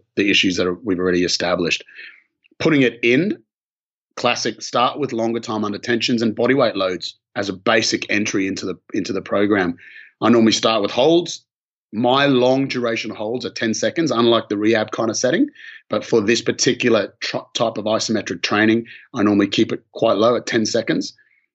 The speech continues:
Um, and I prefer to add load to that ten-second hold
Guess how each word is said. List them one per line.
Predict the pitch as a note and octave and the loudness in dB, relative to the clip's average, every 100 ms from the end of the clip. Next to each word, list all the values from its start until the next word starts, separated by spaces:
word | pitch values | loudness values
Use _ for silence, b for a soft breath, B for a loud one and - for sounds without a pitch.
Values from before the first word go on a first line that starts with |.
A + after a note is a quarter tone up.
| - - | -12 -2
Um, | G2+ | 0
and | A2+ | 2
I | A2 | 2
prefer | - A2 B2 | 0 2 2
to | A#2 - | 2 0
add | G#2 G#2+ | 0 0
load | G2 G#2+ A2 G#2+ F#2+ - | -2 -4 -2 -2 -4 -10
to | - | -10
that | G#2 - | -8 -8
ten-second | - A2+ G#2 G#2 - | -4 -4 -2 -6 -6
hold | G2 A2+ G#2 F#2+ | -4 0 0 -2